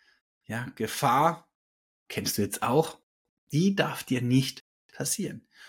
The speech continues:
Und jetzt kennst du vielleicht oder hast es schon mitbekommen, eine Gesetzeslücke, dass du eben vor Übertrag von Nutzen und Lasten renovierst. Hey, clever, weil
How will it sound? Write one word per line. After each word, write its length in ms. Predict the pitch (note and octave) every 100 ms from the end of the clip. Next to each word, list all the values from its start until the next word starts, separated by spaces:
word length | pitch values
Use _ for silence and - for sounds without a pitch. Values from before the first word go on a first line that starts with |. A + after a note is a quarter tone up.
| -
Und 180 | - C#3+
jetzt 340 | F#3+ G3+ -
kennst 380 | - F3 F#3+ -
du 200 | E3+ D#3+
vielleicht 580 | C#3+ D3 B2+ D3+ F#3+ F#3+
oder 200 | C#3+ C#3
hast 220 | D3+ -
es 120 | C#3+
schon 200 | - C3
mitbekommen, 720 | C3 E3+ - D#3+ - C3+ C3+ -
eine 260 | B2 C#3+
Gesetzeslücke, 1080 | D#3 A3+ - B2+ - - F#2+ - F2+ - - _ _ _ _ -
dass 200 | D#3 -
du 100 | G#3
eben 640 | F3 D#3 F3 A3+ D4 - -
vor 580 | - - A#3 E4 D4 - _
Übertrag 600 | - F3+ F#3 - C3 C#3+
von 180 | - G2
Nutzen 340 | G#2 C#3 - -
und 180 | F3+
Lasten 360 | F3 C#3+ - -
renovierst. 720 | G2+ A2 G#2+ F#2 F2 G2 - _ _
Hey, 220 | - A2 G2
clever, 440 | F#2+ D3+ G3+ - _ _
weil 160 | A#2